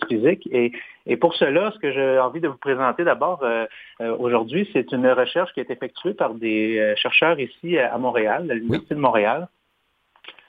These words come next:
Speaker 1: des chercheurs en collaboration avec des, des, d'autres chercheurs australiens. Et essentiellement, ils sont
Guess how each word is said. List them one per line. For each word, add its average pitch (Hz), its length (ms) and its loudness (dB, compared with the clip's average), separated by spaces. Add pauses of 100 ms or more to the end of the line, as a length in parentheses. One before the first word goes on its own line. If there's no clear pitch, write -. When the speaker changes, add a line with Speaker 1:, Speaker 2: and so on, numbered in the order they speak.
(140)
Speaker 1:
des 120 100 -2
chercheurs 120 340 2
en 123 80 -2
collaboration 120 500 -2
avec 131 140 -8
des, 113 220 -8
des, 110 280 -12 (140)
d'autres 131 280 -2
chercheurs 139 480 0
australiens. 123 640 -6 (480)
Et 135 240 0
essentiellement, 175 680 0
ils 170 100 -8
sont 143 160 -6